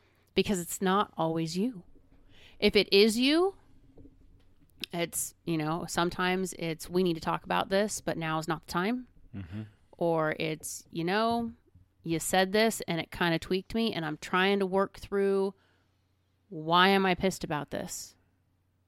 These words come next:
Speaker 1: Am I supposed to be angry about this? Is this something I should take offense to, or is this something that we need to discuss?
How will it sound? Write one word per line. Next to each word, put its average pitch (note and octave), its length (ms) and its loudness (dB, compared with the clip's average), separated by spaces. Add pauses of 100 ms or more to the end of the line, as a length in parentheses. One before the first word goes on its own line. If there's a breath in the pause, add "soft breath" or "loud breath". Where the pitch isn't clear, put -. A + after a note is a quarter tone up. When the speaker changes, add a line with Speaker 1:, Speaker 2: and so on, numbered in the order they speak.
(920 soft breath)
Speaker 1:
Am E3 100 -4
I D#3 120 -4
supposed - 520 -2
to - 80 -14
be D#3 120 0
angry D3+ 300 -4
about D3 280 -6
this? - 220 -10
Is D#3 80 -10
this D#3 100 -12
something D#3+ 260 -6
I D#3 80 -4
should A3+ 200 -2
take F3+ 180 -2
offense D#3+ 300 -6
to, E3 120 -8
or E3 140 -4
is E3 80 -6
this F3 100 -6
something F3 240 -4
that F3 100 -6
we F3+ 120 0
need F3 100 0
to E3 60 -6
discuss? E3+ 460 -4